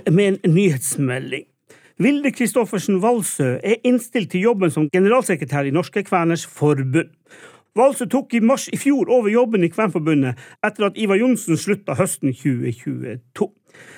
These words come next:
Valsø har fungert i jobben siden før jul tjue tjueto, og nå tyder alt på at hun får sette på fast basis. Denne gangen er det en seks års åremålsstilling som generalsekretær hun kommer til å takke ja til.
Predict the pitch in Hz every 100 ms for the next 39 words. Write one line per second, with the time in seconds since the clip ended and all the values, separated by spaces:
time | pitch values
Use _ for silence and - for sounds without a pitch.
0 | - 214 262 254 226 202 190 254 277 247
1 | 202 160 156 - 170 156 - 269 226 269
2 | 247 117 - 151 127 147 127 - 262 233
3 | - _ 180 233 254 233 190 269 262 -
4 | 180 - 143 135 262 269 - 170 - 220
5 | - - - 131 127 117 - - - _
6 | _ _ _ - 190 269 262 247 233 202
7 | 190 185 175 - 269 - - 214 - 254
8 | 277 233 170 131 - 131 123 117 - 269
9 | 233 170 165 214 247 233 226 226 247 -
10 | - - 294 247 196 - 165 139 147 127
11 | 127 117 113 117 - - -